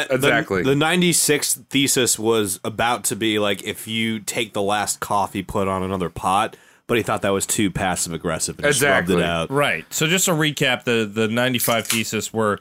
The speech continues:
Speaker 3: a new idea of, uh, of, of how to treat the people who worshipped under the, the Roman Catholic Church.
Speaker 2: Right,
Speaker 3: Correct?
Speaker 2: yeah.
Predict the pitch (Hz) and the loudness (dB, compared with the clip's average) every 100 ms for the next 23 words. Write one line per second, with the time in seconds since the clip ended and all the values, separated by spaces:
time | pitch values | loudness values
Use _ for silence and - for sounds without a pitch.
0 | - - - 113 117 117 139 131 117 104 | -8 -20 -10 -2 0 2 2 4 2 2
1 | 113 110 104 95 - _ _ - 107 98 | 0 2 2 0 -6 _ _ -4 0 0
2 | 92 - - _ - 113 107 107 98 101 | -2 -8 -20 _ -2 0 2 0 0 -2
3 | 98 101 98 127 117 104 - 113 98 - | -4 -6 -4 -2 -2 -2 -4 -4 -6 -6
4 | 120 104 98 92 104 98 90 - _ _ | -4 -2 -4 -4 -4 -4 -6 -10 _ _
5 | 101 113 107 110 - 101 104 92 95 92 | -4 -2 0 -2 -4 -4 -4 -4 -4 -6
6 | 95 95 92 95 87 92 85 82 - - | -8 -4 -2 -2 -2 -4 -4 -6 -12 -12
7 | 67 - - _ 202 196 117 117 151 147 | -14 -18 -20 _ 2 4 2 2 2 2